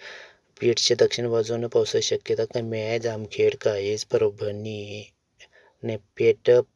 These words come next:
बार्शी, करमाळा ह्या भागातून कमी आहे. सोलापूर, तुळजापूर, बार्शी ह्या भागातसुद्धा, पंढरपूर ह्या भागातसुद्धा पावसाची शक्यता थोडीशी कमी वाटते. अं, किरकोळ ठिकाणी हलकासा पाऊस होईल.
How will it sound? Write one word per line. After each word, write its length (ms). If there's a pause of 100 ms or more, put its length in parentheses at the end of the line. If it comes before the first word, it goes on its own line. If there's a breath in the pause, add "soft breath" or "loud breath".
(140)
बार्शी, 600
करमाळा 540
ह्या 180
भागातून 440 (100)
कमी 260
आहे. 140 (520 loud breath)
सोलापूर, 560 (100)
तुळजापूर, 440
बार्शी 520 (480 loud breath)
ह्या 180
भागातसुद्धा, 640
पंढरपूर 560
ह्या 100
भागातसुद्धा 420 (100)
पावसाची 420
शक्यता 280
थोडीशी 360
कमी 200
वाटते. 320 (1300 loud breath)
अं, 220
किरकोळ 380
ठिकाणी 320
हलकासा 480
पाऊस 280
होईल. 260